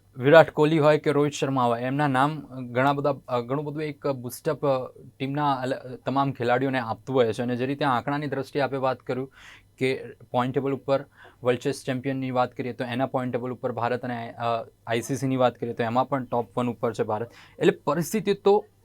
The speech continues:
સારી દેખાવા મળી રહી છે, પરંતુ જ્યારે એક ટીમને લઈને અત્યારે વાત કરીએ કે ભારતની ટીમમાં રોહિત છે, યશસ્વી છે, એક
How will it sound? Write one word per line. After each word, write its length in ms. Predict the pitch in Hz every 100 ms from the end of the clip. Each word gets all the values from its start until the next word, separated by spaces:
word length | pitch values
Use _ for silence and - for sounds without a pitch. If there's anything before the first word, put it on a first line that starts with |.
| -
સારી 400 | - 151 160 196
દેખાવા 360 | 160 156 175
મળી 220 | 165 151 160
રહી 180 | 135
છે, 100 | 113
પરંતુ 440 | 139 - 185 196 202
જ્યારે 360 | 175 180 202 -
એક 120 | 175 175 -
ટીમને 280 | 170 190
લઈને 200 | 196 180
અત્યારે 260 | 175 - 170
વાત 240 | 147 139
કરીએ 200 | - 123
કે 100 | 120
ભારતની 380 | 143 131 151 160
ટીમમાં 460 | 156 151 147 147 170 _ - - -
રોહિત 280 | 127 151 160
છે, 160 | - 147
યશસ્વી 540 | 135 - 175 - 117
છે, 180 | - 143 _ - -
એક 160 | 160 165